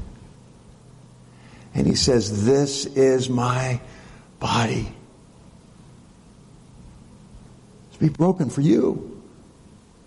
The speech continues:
For you. For you.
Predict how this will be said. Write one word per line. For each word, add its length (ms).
For 100
you. 680
For 180
you. 840